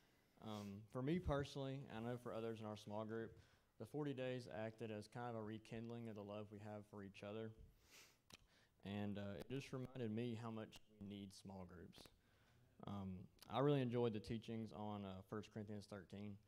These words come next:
Uh, it kinda showed that, those verses to me in a new light, 'cause a lot of times, you know, you s-, hear those verses at weddings 'cause it's about love, and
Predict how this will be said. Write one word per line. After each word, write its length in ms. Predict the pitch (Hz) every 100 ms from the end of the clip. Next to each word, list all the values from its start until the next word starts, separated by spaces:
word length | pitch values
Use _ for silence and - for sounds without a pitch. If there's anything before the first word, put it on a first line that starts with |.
| - - - - - -
Uh, 100 | 95
it 100 | 90
kinda 280 | 135 123
showed 360 | 107 - 123 117
that, 280 | 113 110 -
those 180 | 117 104
verses 360 | 110 113 117 -
to 60 | 120
me 100 | 113
in 60 |
a 40 | 107
new 220 | 104 107
light, 300 | 98 113 - - -
'cause 120 | 107
a 40 |
lot 120 | 101 113
of 80 |
times, 320 | 110 104 101 101
you 40 |
know, 240 | 101 101 101 - -
you 100 | 101
s-, 120 | - - -
hear 160 | 131
those 260 | 117 110 104
verses 680 | 107 104 - 104 101 95 - - - _ -
at 160 | 110
weddings 500 | 92 107 104 104 104
'cause 180 | - 101
it's 120 | 101
about 320 | 101 98 90 71
love, 460 | 98 95 95 92
and 180 | 92 92